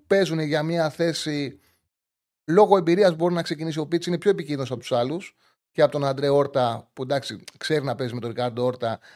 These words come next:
αλλά και από τον Σαλαζάρ. Ο Σαλαζάρ τον πληρώσανε καλά από τη Σάλκε, αλλά ακόμα δεν έχει μπει στην ομάδα.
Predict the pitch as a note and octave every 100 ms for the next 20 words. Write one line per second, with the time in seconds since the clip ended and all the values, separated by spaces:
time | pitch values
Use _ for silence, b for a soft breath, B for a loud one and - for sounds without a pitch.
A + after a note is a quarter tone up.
0 | B - C3+ C3+ B2+ - D3 C3+ B2+ B2+
1 | A#2+ A2+ A2 G#2+ A#2 D#3 - - - _
2 | _ _ _ _ _ B2 C3 D#3+ D#3 C3
3 | C#3 E3 D3+ C3 D#3 D3+ B2 C#3+ E3 E3
4 | D3+ D3+ D#3 D3+ D3 C#3 C3 C3+ C3 B2+
5 | F2